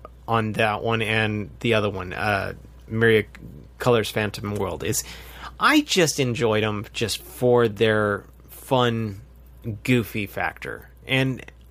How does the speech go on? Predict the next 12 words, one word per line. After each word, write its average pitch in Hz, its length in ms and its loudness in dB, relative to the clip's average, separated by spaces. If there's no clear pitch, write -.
a-, 127 180 -4
anything 170 580 2
more 110 220 2
than 101 160 -2
that, 95 200 -2
it's 98 200 -4
just, - 300 -4
it's, 143 220 2
you're 143 220 4
gonna 156 160 4
be 127 160 4
left 110 360 -2